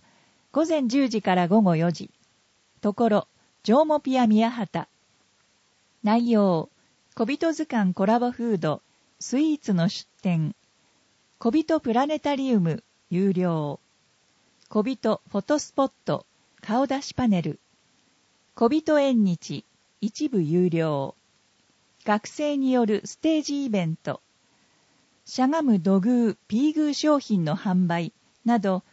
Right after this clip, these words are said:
他にも楽しめる仕掛けが盛りだくさん。小人のイラスト、アットマーク、としたかなばたと、詳しくはこちら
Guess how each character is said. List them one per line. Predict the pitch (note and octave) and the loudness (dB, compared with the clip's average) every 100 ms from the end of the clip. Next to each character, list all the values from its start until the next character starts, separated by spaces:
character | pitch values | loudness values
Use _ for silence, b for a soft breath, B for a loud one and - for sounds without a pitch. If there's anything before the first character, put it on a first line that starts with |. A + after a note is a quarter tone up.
| _ _ | _ _
他 | A3 G#3+ E4 | -6 -2 -2
に | F4 | 0
も | B3+ | -2
楽 | A3 A3 B3 | 2 2 2
し | C4 | 0
め | B3 | 0
る | F3+ | 0
仕 | F3+ | -2
掛 | - G#3+ | -4 -4
け | G#3 | -2
が | F#3+ F#3+ | 0 0
盛 | F3 B3+ | 0 0
り | |
だ | C4 | -2
く | B3+ | -4
さ | - A3+ F3+ | -6 -4 -4
ん。 | A3 _ _ _ _ _ _ _ _ _ _ _ _ _ _ _ _ _ - | -6 _ _ _ _ _ _ _ _ _ _ _ _ _ _ _ _ _ -6
小 | A3 | -2
人 | A#3 B3+ B3 | -2 2 6
の | A3+ | 6
イ | G3 | 6
ラ | G3 | 2
ス | A3 | -2
ト、 | - F3+ - _ _ _ _ | -4 -6 -6 _ _ _ _
ア | G3 | -6
ッ | G3 | -6
ト | - C4+ | -2 2
マ | B3 | 4
ー | G#3+ | 2
ク、 | - D3+ - _ _ _ - | -2 -8 -8 _ _ _ -4
と | G#3 | -2
し | G#3+ - | -2 -6
た | C4+ | -8
か | B3+ E3 - - | -6 -6 -6 -2
な | G#3 | 0
ば | F#3 D#3+ | 0 -2
た | - C#3+ _ _ _ _ _ _ _ | -6 -14 _ _ _ _ _ _ _
と、 | F#3+ F#3+ b b _ _ | -6 -6 b b _ _
詳 | - A#3+ D4+ | -2 0 0
し | - | -4
く | - | 0
は | G3 F3 | 2 2
こ | - F3 | -2 -4
ち | - | -2
ら | G3+ F#3+ | -2 -2